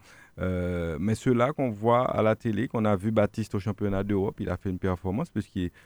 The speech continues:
pour son premier, euh, sa première compétition à ce niveau, il, euh, il sort, je crois, neuvième du décathlon. Et, et, et, et le décathlon, tenez-vous bien, c'est, c'est, c'est quelque chose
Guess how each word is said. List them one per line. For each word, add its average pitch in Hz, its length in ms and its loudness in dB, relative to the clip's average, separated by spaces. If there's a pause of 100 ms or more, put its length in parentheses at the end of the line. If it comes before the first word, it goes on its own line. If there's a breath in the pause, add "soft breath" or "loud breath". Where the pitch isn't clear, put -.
(120 soft breath)
pour 85 140 -8
son 98 120 -2
premier, 120 840 2
euh, 80 200 -4
sa 90 140 -4
première 110 380 2
compétition 104 600 -4
à 90 60 0
ce 95 120 -6
niveau, 90 480 0 (440 loud breath)
il, 87 260 -4
euh, 87 460 -2
il 87 140 -6
sort, 87 240 -4
je 82 80 -8
crois, 90 140 -2
neuvième 90 580 2
du 87 80 -8
décathlon. 90 840 -2
Et, 87 80 0
et, 78 400 -4
et, 78 280 -10
et - 20 -4
le 92 160 0
décathlon, 127 720 0 (480)
tenez-vous 104 400 2
bien, 156 240 0
c'est, 90 260 -4
c'est, - 280 -6
c'est - 180 -14
quelque 95 320 -2
chose 175 340 -2